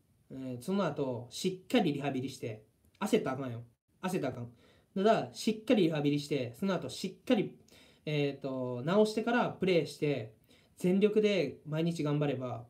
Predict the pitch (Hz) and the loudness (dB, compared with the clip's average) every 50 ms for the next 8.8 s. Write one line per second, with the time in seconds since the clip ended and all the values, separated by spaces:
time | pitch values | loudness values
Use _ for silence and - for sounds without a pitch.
0 | _ - 190 185 156 131 120 120 117 113 117 - - - - _ _ _ _ _ | _ 0 2 2 2 0 -2 -4 -6 -8 -10 -12 -16 -20 -20 _ _ _ _ _
1 | _ _ _ _ - - - _ _ _ _ _ _ - 190 196 196 185 170 - | _ _ _ _ -20 -20 -20 _ _ _ _ _ _ -4 -2 0 2 2 0 0
2 | - - _ _ _ _ - 175 175 175 170 165 165 165 165 160 160 170 160 143 | -4 -12 _ _ _ _ -8 -4 -2 0 0 0 0 0 0 0 0 0 0 0
3 | 131 120 - - - 220 214 220 220 220 214 214 214 208 214 202 175 - 151 135 | -2 -4 -6 0 2 4 6 6 6 6 4 2 4 4 4 4 4 2 -2 -6
4 | 120 - - 131 120 120 120 123 135 170 185 - - _ _ _ _ _ _ _ | -8 -8 -10 -8 -8 -8 -6 -4 -4 -4 -4 -6 -12 _ _ _ _ _ _ _
5 | _ _ _ _ - 180 185 185 180 202 185 165 151 143 143 143 156 160 143 135 | _ _ _ _ -2 0 2 2 2 2 2 0 0 -2 -4 -2 -2 -2 -2 -2
6 | - 143 135 117 117 123 139 - - _ _ _ _ _ _ _ - 147 147 143 | -2 -4 -4 -4 -4 -6 -8 -12 -16 _ _ _ _ _ _ _ -6 -2 0 0
7 | 143 143 139 143 156 190 214 214 214 190 156 143 160 160 170 170 180 180 180 156 | 2 0 0 0 2 2 2 4 4 2 2 2 4 4 4 4 2 0 0 -2
8 | 131 123 - 160 139 131 - - 131 120 113 113 117 127 156 196 | -2 -2 -2 -2 -2 -4 -6 -8 -8 -8 -10 -10 -10 -10 -10 -10